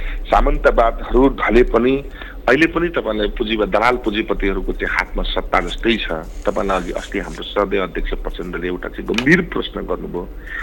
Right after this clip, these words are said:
कि एउटा चाहिँ चुनावको मोडल अहिले हेर्दाखेरि, निर्वाचन प्रणाली हेर्दाखेरि तपाईँलाई चाहिँ, अ, करोडौँ करोडको खर्च गर्नुपर्ने स्थिति हो। हामी जो सरवारा वर्ग, जो समाजमा एउटा चाहिँ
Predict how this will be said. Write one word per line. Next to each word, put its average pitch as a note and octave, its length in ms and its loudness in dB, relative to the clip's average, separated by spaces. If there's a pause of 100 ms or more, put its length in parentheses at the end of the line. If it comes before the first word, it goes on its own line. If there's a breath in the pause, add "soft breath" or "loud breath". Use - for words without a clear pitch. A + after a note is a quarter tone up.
(200 loud breath)
कि D3 80 6
एउटा C3+ 240 8
चाहिँ C3 360 -2 (380 loud breath)
चुनावको D3+ 480 4
मोडल A2+ 340 4
अहिले G2 180 2
हेर्दाखेरि, F#2 560 -2
निर्वाचन G#2+ 440 0
प्रणाली F#2 380 -4
हेर्दाखेरि F2 520 -6
तपाईँलाई F2+ 420 -6
चाहिँ, - 300 -8 (480 loud breath)
अ, G2 340 6
करोडौँ E3 420 4
करोडको G#2+ 400 4
खर्च - 320 -6
गर्नुपर्ने F2+ 520 -4
स्थिति F2 340 -8
हो। E2 280 -6 (160)
हामी A2 240 -2
जो G#2+ 120 -4
सरवारा G#2+ 440 2
वर्ग, F#2+ 340 -2
जो G2+ 180 -2
समाजमा G#2+ 480 0
एउटा G2+ 180 -6
चाहिँ G#2+ 240 -2